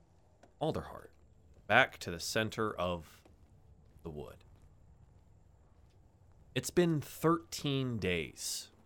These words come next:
since you left Alderheart. Thirteen.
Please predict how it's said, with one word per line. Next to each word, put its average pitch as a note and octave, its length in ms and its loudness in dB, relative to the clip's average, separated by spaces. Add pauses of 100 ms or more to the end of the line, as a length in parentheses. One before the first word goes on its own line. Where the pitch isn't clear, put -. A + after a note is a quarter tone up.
(1000)
since F2+ 260 -4
you F2+ 100 -2
left F2 280 -2
Alderheart. C#2 500 -10 (1160)
Thirteen. A#2+ 580 0